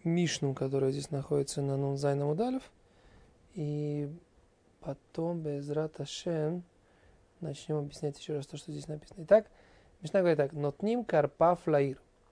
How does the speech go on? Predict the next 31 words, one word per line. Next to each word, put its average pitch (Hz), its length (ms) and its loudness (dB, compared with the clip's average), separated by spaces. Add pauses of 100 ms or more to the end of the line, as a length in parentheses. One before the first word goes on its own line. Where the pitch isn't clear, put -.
(720)
Даём 151 600 4 (480)
карпав 143 500 4 (160)
городу. 160 580 6 (520)
Что - 80 -20
значит 156 140 -8
карпав? 208 540 2
Пустое 156 340 2
пространство, 170 680 -4
прежде 160 320 -2
чем 156 180 -2
начинаем 156 400 -2
отмерять, 147 420 2 (640)
э, 127 680 -2 (540)
границы 139 500 0
тхум, 240 360 -2 (920)
тхума 147 380 -2
этого 135 200 -6
города. 185 300 2
Див 175 160 2
Раби 170 160 6
Меир, 135 160 0
сказал 151 220 2
Раби 143 100 4
Меир. 135 220 -4 (200)
Хахамим 208 360 2
говорят, 220 200 2
мудрецы 165 380 0
говорят, 196 320 4
«Ло 185 220 4
ямру 175 260 4
карпав». 196 400 4